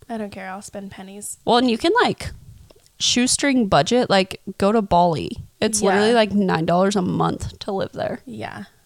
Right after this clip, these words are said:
Speaker 1: I know. And plus, I feel like you and I both know how to travel pretty cheap.
Speaker 2: Yeah.
Speaker 1: We should do an episode on that
Speaker 2: Yeah.
Speaker 1: one day.
Speaker 2: We actually have that in our list, I think.
Speaker 1: Yeah, I think I saw that. Um, yeah, I definitely wanna travel the world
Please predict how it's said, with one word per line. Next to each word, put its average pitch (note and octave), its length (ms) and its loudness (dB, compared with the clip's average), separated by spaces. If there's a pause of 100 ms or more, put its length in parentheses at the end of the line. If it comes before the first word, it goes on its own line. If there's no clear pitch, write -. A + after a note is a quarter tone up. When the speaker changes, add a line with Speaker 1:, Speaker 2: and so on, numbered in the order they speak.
Speaker 1:
I G#3 100 -8
know. F#3 160 -6
And A3+ 180 -6
plus, E4 320 -4
I B3+ 80 -4
feel D#4 140 -6
like B3+ 120 -6
you A#3 80 -8
and G#3+ 100 -6
I G3+ 60 -8
both F#3 280 -8
know G3 80 -14
how F#3+ 80 -14
to F#3 80 -16
travel F3 360 -18
pretty - 260 -20
cheap. - 380 -20
Speaker 2:
Yeah. D#3 360 2
Speaker 1:
We G#2+ 40 0
should - 120 -6
do G#2 80 -12
an G2 60 -16
episode - 380 -16
on - 160 -16
that - 280 -16
Speaker 2:
Yeah. E3+ 160 2
Speaker 1:
one F#2+ 80 2
day. - 180 -8 (320)
Speaker 2:
We F#3+ 120 0
actually G3+ 260 0
have D#3 160 0
that F#2+ 160 -2
in - 100 -6
our - 140 -6
list, - 280 -8
I - 40 -6
think. - 300 -10 (100)
Speaker 1:
Yeah, G3+ 440 -6
I G#3+ 80 -12
think A#3 200 -16
I G3 60 -14
saw E3 220 -12
that. D3 240 -10 (320)
Um, A#3 460 -4 (800)
yeah, A#3 280 -6
I A#3 100 -8
definitely A#3 440 -8
wanna C4+ 160 -8
travel G#3+ 300 -14
the G#3 100 -12
world F#3+ 380 -12